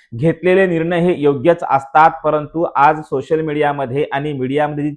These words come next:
चर्चा सुरू आहे की सुनेत्रा पवार यांनी घेतलेला निर्णय योग्य आहे का, त्या चुकल्यात का? दुसरीकडे असं आपण म्हणत असतो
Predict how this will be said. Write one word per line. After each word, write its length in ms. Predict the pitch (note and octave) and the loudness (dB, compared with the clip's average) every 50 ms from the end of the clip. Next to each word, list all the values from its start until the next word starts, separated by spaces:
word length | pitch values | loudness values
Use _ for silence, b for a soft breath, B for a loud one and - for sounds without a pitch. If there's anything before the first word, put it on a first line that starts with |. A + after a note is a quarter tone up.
| - - | -6 -6
चर्चा 360 | C3+ C3+ C3 - - F#3+ G3 | -6 -6 -4 -2 -2 -2 -2
सुरू 300 | F#3+ - D3+ C#3+ C#3+ C3+ | -2 -4 -6 -4 -2 0
आहे 360 | B2+ B2+ A#2 G2 B2 C#3+ D#3 C#3+ b b b b b b - | 0 0 0 -2 -4 -6 -6 -6 b b b b b b -2
की 100 | F#3+ F#3 | -2 -2
सुनेत्रा 460 | - E3 E3 F3 F#3 F#3 F#3 F#3 F#3+ | 0 0 0 2 2 4 6 6 6
पवार 380 | F#3+ - F3 E3+ F3 F3+ F3 | 6 6 4 6 8 6 6
यांनी 280 | F3 E3 D#3 D#3+ E3+ F3 | 6 4 2 2 -2 -6
घेतलेला 520 | D3+ C3+ D#3 D#3 - - D#3 D#3 D#3 D3+ | -4 -4 -6 -6 -2 -2 0 2 2 2
निर्णय 460 | C#3 B2+ B2+ C3+ C#3 C#3+ D#3 E3 E3+ D#3+ | 2 0 -6 -6 -6 -4 -4 -4 -4 -2
योग्य 380 | C3+ C#3 C#3 C#3 A#2+ B2+ D#3 C#3 | -2 -2 -2 -2 -4 -2 0 2
आहे 280 | C3 B2+ A#2 C#3 C#3 | 2 2 0 -2 -6
का, 280 | C#3 - - C#3+ D3+ D#3 | -8 -2 0 2 2 2
त्या 240 | D#3 - D#3 D3 C#3+ | 2 0 -2 -2 -2
चुकल्यात 540 | - - - B2+ A2+ - C#3+ D3 D3+ D#3 | -4 -8 -14 -14 -12 -6 -2 0 0 0
का? 300 | D#3 - - E3+ E3 E3+ | -2 -4 -2 2 2 2
दुसरीकडे 560 | F3 C3 C3+ B2 - D#3 E3+ E3+ - E3 E3 E3 | 2 0 -6 -10 -8 -6 -6 -2 0 0 2 2
असं 240 | D3+ D3 D3 - | 2 0 0 0
आपण 260 | D3+ C#3+ C#3+ - C#3+ C#3 | 0 0 0 -2 -8 -8
म्हणत 320 | C#3 C3+ C3 C3+ - - | -8 -8 -8 -8 -6 -8
असतो 420 | B2+ B2 - _ - D#3 E3 E3+ | -8 -8 -8 _ 0 2 2 2